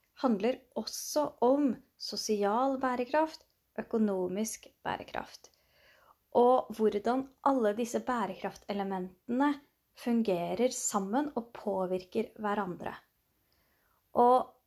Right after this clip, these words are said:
det er sånn at dersom man gjør en forskyvning i ett av bærekraftelementene, så vil det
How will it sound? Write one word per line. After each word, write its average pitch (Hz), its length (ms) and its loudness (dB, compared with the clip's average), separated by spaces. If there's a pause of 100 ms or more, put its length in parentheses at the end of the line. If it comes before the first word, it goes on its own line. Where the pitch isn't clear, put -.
(400)
det 247 120 4
er 269 260 4
sånn 233 240 -4
at 233 140 -2
dersom 202 260 -4
man 226 180 2
gjør 202 380 2
en 185 240 -6
forskyvning 196 800 -2
i 254 180 -4
ett - 320 -12
av 208 140 0
bærekraftelementene, 180 1000 -4
så 302 120 0
vil 254 120 2
det 214 160 0